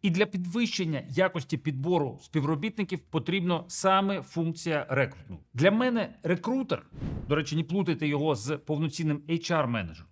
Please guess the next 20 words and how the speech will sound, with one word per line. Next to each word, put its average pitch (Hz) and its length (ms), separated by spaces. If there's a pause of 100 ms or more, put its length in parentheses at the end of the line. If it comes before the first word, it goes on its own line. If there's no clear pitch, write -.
(480)
це 185 340
людина, 190 400
яка 190 220
має 185 220
з'явитись 180 560 (120)
однією 185 460
з 131 100
найперших 180 640
в - 80
компанії. 131 480 (360)
Рекрутер 185 540
на 185 160
фултаймі 214 800
є 151 120
доцільним 185 460
тоді, 185 300
коли 170 240
в 165 80
компанії 196 540
в 123 200